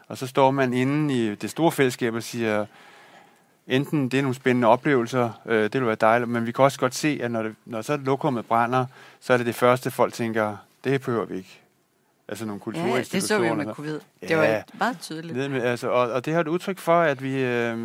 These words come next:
Speaker 1: måske også, altså, nogle gange tænker jeg også, at vi selv har været med til at placere os. Også fordi vi s-, vi egentlig også gerne nyder den der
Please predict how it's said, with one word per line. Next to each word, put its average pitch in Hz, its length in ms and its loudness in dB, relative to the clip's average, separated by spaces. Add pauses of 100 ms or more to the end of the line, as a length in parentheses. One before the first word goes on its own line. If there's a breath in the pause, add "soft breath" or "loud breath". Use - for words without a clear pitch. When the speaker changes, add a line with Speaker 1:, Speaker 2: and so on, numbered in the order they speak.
(220)
Speaker 1:
måske 143 320 -6
også, 175 240 -4
altså, 120 320 -6
nogle 143 240 -6
gange 147 160 -6
tænker 143 280 -4
jeg 135 60 4
også, 131 120 0
at - 40 -12
vi 135 60 -10
selv 127 180 -6
har 135 60 -2
været 127 120 -2
med 123 100 0
til - 120 -4
at 131 60 -4
placere 131 280 -4
os. 135 100 -4
Også 143 160 0
fordi 180 180 0
vi 156 180 -2
s-, - 140 -10 (300 loud breath)
vi 143 120 2
egentlig 156 220 4
også 147 160 4
gerne 151 240 4
nyder 165 200 4
den 143 240 -2
der 127 220 4